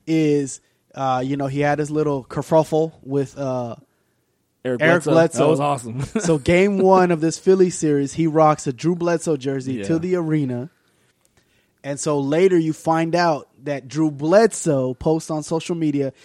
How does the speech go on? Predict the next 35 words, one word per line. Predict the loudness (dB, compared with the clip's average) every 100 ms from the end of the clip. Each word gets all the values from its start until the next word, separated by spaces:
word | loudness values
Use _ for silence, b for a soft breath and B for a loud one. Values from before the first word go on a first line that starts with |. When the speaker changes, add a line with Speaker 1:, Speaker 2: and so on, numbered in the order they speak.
| b
Speaker 1:
he's | -8 -4
wearing | -2 -2 -2
a |
Scary | -6 -4 0 0
Terry | 0 0 0 0 0
shirt | -4 -4 -4 -6 _
Speaker 2:
<laughs> | -12 -12 B B B B _ -18 -14 0
Speaker 1:
for | 4 4
Speaker 2:
That's |
Speaker 1:
game | 4 2 2
Speaker 2:
tight. |
Speaker 1:
one, | 0 -2 0
watching | 2 2 0
the | -8
thing. | -4 -4 -4 -4
And | -4
you | -2
know | -2
Drew | 0 -2
Bledsoe | 0 -2 -4
is | -8
still | -4 -2
loved | 0 2 0 0
in | -4
New | -4 -6
England. | -6 -10 -12
Speaker 2:
Stay | -6 -4
petty. | -4 -6 -6 -10 _ _
Speaker 1:
Uh, | -4 -2 0
Speaker 2:
Stay | -2
Speaker 1:
and |
Speaker 2:
petty. | 0 0
Speaker 1:
so, | 2 0 0 -2 -4 -4 -8 -8
<laughs> | -8 -12
so | -8 -6 -4 -4 -6 -8